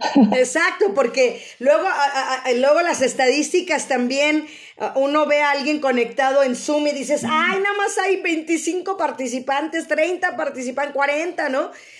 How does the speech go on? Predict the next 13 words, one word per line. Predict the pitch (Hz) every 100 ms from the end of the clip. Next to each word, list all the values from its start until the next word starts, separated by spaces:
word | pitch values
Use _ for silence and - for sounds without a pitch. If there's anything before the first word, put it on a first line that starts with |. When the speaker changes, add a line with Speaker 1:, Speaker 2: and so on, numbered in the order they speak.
| - -
Speaker 2:
Pero | 247 247 233
detrás | 240 269 277 302
de | 359
cada | 294 294 311
pantalla | 285 240 - 262 277 277
a |
veces | 269 269 285
hay | 277
hasta | 269 262 240
cuatro | 247 262 277
o |
cinco | 262 254 262 247
personas, | 190 196 214 240 294